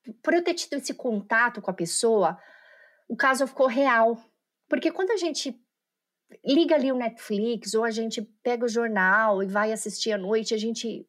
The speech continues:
vê essas histórias de crime e tal, aquilo é uma história, né? Por mais,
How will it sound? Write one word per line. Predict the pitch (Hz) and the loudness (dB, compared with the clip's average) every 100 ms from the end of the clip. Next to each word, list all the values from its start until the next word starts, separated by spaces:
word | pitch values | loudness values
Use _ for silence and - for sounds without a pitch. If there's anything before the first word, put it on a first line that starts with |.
| - | -18
vê | 185 190 226 254 | -12 2 4 6
essas | 226 214 185 | 4 0 -4
histórias | 185 - 180 185 | -4 -2 -2 -2
de | 180 175 | -4 -10
crime | - 196 214 180 | -8 -6 -4 -6
e | |
tal, | - 202 247 190 _ _ _ - | -4 0 0 -2 _ _ _ -10
aquilo | 254 - 269 285 | -8 -8 -4 0
é | 285 | 2
uma | 302 | 0
história, | 320 - 202 165 - - - _ _ _ _ _ _ _ | -2 -2 2 2 2 -6 -12 _ _ _ _ _ _ _
né? | 175 180 185 - | -2 0 -2 -2
Por | 208 | 0
mais, | 214 233 269 262 - - | 2 2 2 0 -6 -10